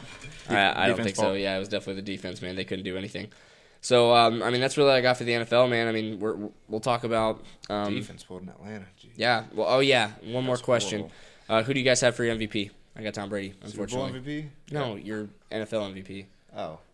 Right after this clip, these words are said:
Speaker 1: I got Tom Brady. It just, it has to be.
Speaker 3: Fingers
Speaker 1: At
Speaker 3: crossed,
Speaker 1: this
Speaker 3: Todd
Speaker 1: point.
Speaker 3: Gurley.
Speaker 1: It won't be. It'll be Tom Brady. Just saying.
Speaker 2: Uh, I'm gonna go Jacoby Brissett.
Speaker 1: Okay. Um,
Speaker 3: <laughs>
Speaker 1: <laughs> so, uh,
Speaker 3: He did the best he could.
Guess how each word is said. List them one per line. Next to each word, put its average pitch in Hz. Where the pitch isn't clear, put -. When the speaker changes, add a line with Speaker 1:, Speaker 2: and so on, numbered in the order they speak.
Speaker 1:
I -
got 101
Tom 90
Brady. 78
It -
just, 90
it 78
has 92
to 92
be. 82
Speaker 3:
Fingers 147
Speaker 1:
At -
Speaker 3:
crossed, 143
Speaker 1:
this 139
Speaker 3:
Todd 123
Speaker 1:
point. 107
Speaker 3:
Gurley. 85
Speaker 1:
It 87
won't 87
be. 80
It'll -
be 113
Tom 107
Brady. 92
Just -
saying. 98
Speaker 2:
Uh, 104
I'm 110
gonna 120
go 120
Jacoby 117
Brissett. 101
Speaker 1:
Okay. -
Um, 131
Speaker 3:
<laughs> -
Speaker 1:
<laughs> 190
so, 131
uh, 120
Speaker 3:
He 110
did 151
the 135
best 117
he 110
could. -